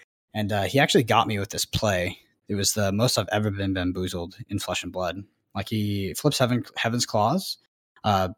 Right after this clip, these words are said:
pitches a yellow, plays Heaven's Claws, has one card in hand. Um,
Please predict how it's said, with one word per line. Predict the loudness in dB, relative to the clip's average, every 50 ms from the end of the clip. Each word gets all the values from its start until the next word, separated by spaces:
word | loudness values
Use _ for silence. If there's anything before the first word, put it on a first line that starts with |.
| _ 2
pitches | 2 4 4 2 2 2
a |
yellow, | 2 2 4 4 4 4
plays | 4 4 2 2 2 2
Heaven's | 0 -2 -4 -6 -6
Claws, | -6 -4 -4 -4 -4 -6 -8
has | -6 -6 -4 0
one | 0 0 0 2
card | 2 0 0 0
in |
hand. | -2 -2 -4 -4 -4 -8 -10 _ _ _ _ _ _ _ _ _ _
Um, | -2 -2 0 0 -2 -4 -6 -8